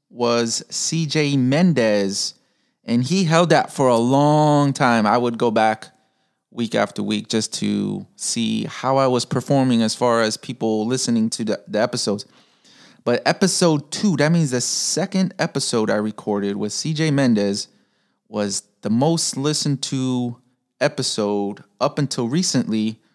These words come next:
which I have to give a shout out to, um, another Chicagoan of mine. F-, you know, I'm from Chicago, Pilsen area,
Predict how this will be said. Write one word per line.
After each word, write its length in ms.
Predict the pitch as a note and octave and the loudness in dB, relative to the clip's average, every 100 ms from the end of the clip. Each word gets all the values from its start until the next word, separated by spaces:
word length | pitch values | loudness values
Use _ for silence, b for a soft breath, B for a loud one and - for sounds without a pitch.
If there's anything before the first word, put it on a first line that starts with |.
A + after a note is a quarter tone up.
| _ _ _ | _ _ _
which 500 | - A#2 A2 - - - | -6 -6 -4 -6 -6 -8
I 80 | A2 | -6
have 300 | B2+ C#3+ C3+ | -2 -2 -2
to 360 | - B2+ B2 | -6 -4 -4
give 160 | A#2 B2+ | -4 -4
a 60 | A#2+ | -4
shout 240 | - B2 | 0 2
out 280 | A#2+ A#2 - | 2 -2 -6
to, 340 | - A2+ A2 | -6 -2 -2
um, 380 | G#2 G#2+ G2+ F#2+ - _ _ _ _ - b b - | 0 0 0 -2 -8 _ _ _ _ -20 b b -4
another 360 | A2 A#2 A2+ | 0 2 2
Chicagoan 800 | G#2+ - - B2+ C#3 A2 G2+ G2 | 0 -6 -2 0 2 2 0 0
of 80 | G2 | 0
mine. 300 | G2 F#2+ G2 | 0 -2 -4
F-, 240 | G#2 - - - _ _ _ _ | -6 -12 -18 -18 _ _ _ _
you 140 | G#2 | -4
know, 240 | F#2+ F#2+ - _ _ - | -2 -2 -8 _ _ -10
I'm 140 | F2+ - | -10 -8
from 160 | - | -10
Chicago, 400 | - - F#2 F2+ - | -12 -10 -10 -8 -12
Pilsen 400 | - F#2+ - F#2+ | -12 -12 -8 -6
area, 320 | F#2 F#2 | -4 -6